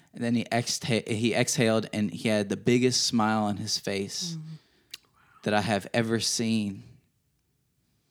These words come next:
Speaker 1: And, and that was, that was such an amazing moment that I got to share with my dad, and it gave me such a peace in knowing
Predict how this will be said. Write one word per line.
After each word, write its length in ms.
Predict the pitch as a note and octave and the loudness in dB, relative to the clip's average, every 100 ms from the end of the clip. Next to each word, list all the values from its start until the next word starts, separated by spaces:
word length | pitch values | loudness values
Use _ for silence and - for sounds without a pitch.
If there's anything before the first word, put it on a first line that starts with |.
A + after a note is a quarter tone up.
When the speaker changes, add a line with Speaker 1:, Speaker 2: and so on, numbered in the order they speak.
| _ _ _ _ _ _ _ _ _ _ _ | _ _ _ _ _ _ _ _ _ _ _
Speaker 1:
And, 420 | A#2 A2 G#2+ F#2+ - _ - | 0 2 2 0 -6 _ -6
and 220 | G#2+ G2+ | -2 2
that 260 | A2 B2 - | 4 4 4
was, 680 | A#2 G#2 G#2 G#2+ - - - _ _ _ _ _ _ _ _ _ _ _ - - _ _ _ | 2 0 -2 -4 -4 -4 -8 _ _ _ _ _ _ _ _ _ _ _ -20 -20 _ _ _
that 120 | B2 A#2+ | 2 2
was 240 | A#2+ A#2 | 2 0
such 800 | - - A#2+ A2 - - - - - _ | -2 -2 2 2 2 -2 -2 -8 -16 _
an 80 | G#2+ | -6
amazing 580 | G2 G#2+ A2 A2+ G#2+ G2+ | -2 0 2 0 0 0
moment 340 | G2+ G#2 G2 | 2 0 -2
that 120 | D#2+ | -2
I 120 | G2 G#2 | 0 0
got 200 | G2+ - | -2 -2
to 60 | |
share 600 | - - G#2 G2 G2+ G#2 - _ _ _ - | -2 0 0 0 -2 -4 -10 _ _ _ -8
with 160 | A2+ A#2 | -4 0
my 180 | G#2 | 0
dad, 480 | G2+ G2 G2 G#2+ - - | 0 0 0 0 -4 -6
and 140 | G#2+ | -6
it 60 | G2 | -4
gave 300 | A#2+ A2+ A2 | 0 0 0
me 100 | A#2+ | -2
such 340 | - B2 A#2 | -2 -2 -4
a 60 | - | -4
peace 600 | - - A#2+ G#2+ - - - | -6 -4 -6 -6 -8 -10 -8
in 200 | A2+ G#2+ | -6 -2
knowing 520 | A2 A2 G#2+ G2 - | 0 0 0 -4 -10